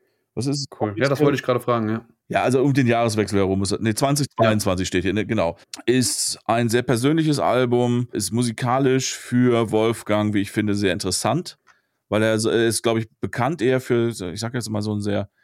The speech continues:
Speaker 1: sehr klassischen, manchmal auch etwas raueren Blues, auch wenn er durchaus andere
Speaker 2: Mhm.
Speaker 1: Sachen gemacht hat. Das hier sind
Speaker 2: Mhm.
Speaker 1: eigene Sachen überwiegend,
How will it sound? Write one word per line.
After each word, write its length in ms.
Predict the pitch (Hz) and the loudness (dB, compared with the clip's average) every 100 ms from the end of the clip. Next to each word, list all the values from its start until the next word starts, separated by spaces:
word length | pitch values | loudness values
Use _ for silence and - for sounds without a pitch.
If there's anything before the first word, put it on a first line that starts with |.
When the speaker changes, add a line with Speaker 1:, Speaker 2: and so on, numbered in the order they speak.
| _ _ _ | _ _ _
Speaker 1:
sehr 160 | - 104 | -6 -2
klassischen, 460 | 113 143 170 143 | 0 0 -2 -2
manchmal 320 | 127 120 117 | -2 0 0
auch 60 | 98 | 0
etwas 260 | 101 98 98 | -2 -6 -2
raueren 520 | 101 131 156 160 160 | 0 2 2 0 0
Blues, 320 | 147 165 180 | 0 0 0
auch 120 | 123 | 0
wenn 80 | 113 | 0
er 80 | 113 | 0
durchaus 220 | 117 110 | 0 0
andere 220 | - 147 | -2 0
Speaker 2:
Mhm. 40 | 127 | 2
Speaker 1:
Sachen 200 | 131 131 | 2 2
gemacht 300 | 123 123 - | 0 -2 -2
hat. 160 | 123 - - - - | -4 -6 -20 -20 -8
Das 160 | - 127 | -2 0
hier 100 | 139 | 0
sind 120 | 123 | 0
Speaker 2:
Mhm. 60 | - | 2
Speaker 1:
eigene 320 | 113 135 139 | 2 2 2
Sachen 280 | 127 127 135 | 0 0 -2
überwiegend, 880 | 123 123 120 120 117 120 117 - | 0 0 2 0 2 0 -2 -4